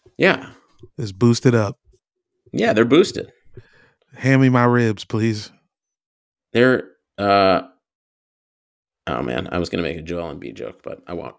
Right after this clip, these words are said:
Speaker 2: Please don't.
Speaker 1: Um,
Speaker 2: Uh, there's, so, I mean, Durant does have the vaccine. So it's kinda weird that he's like,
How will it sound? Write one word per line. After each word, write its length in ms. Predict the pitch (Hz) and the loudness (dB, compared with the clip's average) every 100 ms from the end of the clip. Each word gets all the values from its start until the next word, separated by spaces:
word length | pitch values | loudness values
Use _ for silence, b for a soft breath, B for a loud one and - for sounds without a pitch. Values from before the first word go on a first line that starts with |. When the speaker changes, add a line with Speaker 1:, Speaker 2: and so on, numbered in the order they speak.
| - | -2
Speaker 2:
Please 100 | 131 | 2
don't. 220 | 135 127 | 2 0
Speaker 1:
Um, 140 | 117 - b b b b | -4 -12 b b b b
Speaker 2:
Uh, 380 | 151 156 156 156 | 2 4 4 2
there's, 280 | 143 190 190 | 0 0 0
so, 320 | - 196 185 180 180 | -2 -2 -2 -6 -6
I 60 | |
mean, 240 | 185 202 196 | -4 -4 -4
Durant 420 | 185 196 269 269 - 160 | -4 0 2 0 -4 -10
does 320 | 131 175 185 156 | 2 4 4 2
have 240 | 156 139 | 0 0
the 100 | 131 | -2
vaccine. 640 | 127 127 117 - 117 104 - b b b | -4 -6 -6 -10 -10 -12 -20 b b b
So 180 | - 170 | -6 -4
it's 120 | 175 | -2
kinda 360 | - 294 285 220 | -2 2 4 4
weird 420 | 175 190 185 156 | 4 4 4 2
that 320 | 160 160 147 | 4 4 2
he's 300 | 147 156 151 143 | -4 -6 -4 2
like, 340 | 143 135 131 | 4 2 0